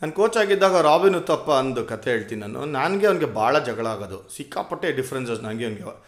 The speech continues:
ಬೇಜ-, ನಾನು ಬೈತಾಯಿದ್ದೆ, ಅವನು ಬ-, ವಾಪಸ್ ಮಾತಾಡೋನು. ಯಾಕೆ ನಾನು ಸ್ವಲ್ಪ ಯಂಗ್ಸ್ಟರು, ಬ-, ಯಂಗ್ ಬ್ಲಡ್ಡು ನಡೀತಾ ಇತ್ತು. But ಯಾವುದೋ ಒಂದು ಇನ್ಸ್ಟೆನ್ಸಲ್ಲಿ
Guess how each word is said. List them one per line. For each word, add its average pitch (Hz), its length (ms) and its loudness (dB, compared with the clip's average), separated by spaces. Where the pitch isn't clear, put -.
ಬೇಜ-, 202 240 -6
ನಾನು 156 200 4
ಬೈತಾಯಿದ್ದೆ, 165 340 4
ಅವನು 156 260 4
ಬ-, 147 380 4
ವಾಪಸ್ 135 300 2
ಮಾತಾಡೋನು. 135 500 -2
ಯಾಕೆ 180 260 0
ನಾನು 147 240 0
ಸ್ವಲ್ಪ 131 180 -8
ಯಂಗ್ಸ್ಟರು, 135 840 -2
ಬ-, 127 120 -6
ಯಂಗ್ 131 320 -2
ಬ್ಲಡ್ಡು 123 680 -6
ನಡೀತಾ 131 260 -6
ಇತ್ತು. 117 160 -8
But 160 680 2
ಯಾವುದೋ 214 240 8
ಒಂದು 190 920 6
ಇನ್ಸ್ಟೆನ್ಸಲ್ಲಿ 160 1080 0